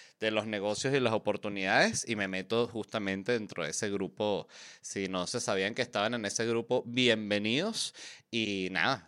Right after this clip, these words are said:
es un grupo grande. Estuve viendo el evento, yo no sabía que,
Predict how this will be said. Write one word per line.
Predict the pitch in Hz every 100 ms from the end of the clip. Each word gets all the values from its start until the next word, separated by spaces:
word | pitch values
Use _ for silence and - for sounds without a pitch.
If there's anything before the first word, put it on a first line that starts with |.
| -
es | 92
un | 107
grupo | 117 123 135
grande. | 120 107 101 82 - - - - -
Estuve | 147 139 - 165 185
viendo | 180 185
el | 196
evento, | 180 143 127 120
yo | 127 117
no | 127
sabía | 156 143 143 139 135
que, | 139 123 107 95